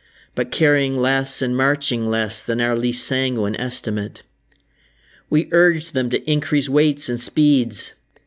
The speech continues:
but found ourselves up against cast iron core regulations,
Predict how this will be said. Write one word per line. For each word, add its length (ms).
but 180
found 360
ourselves 520
up 160
against 420
cast 460
iron 520
core 400
regulations, 1000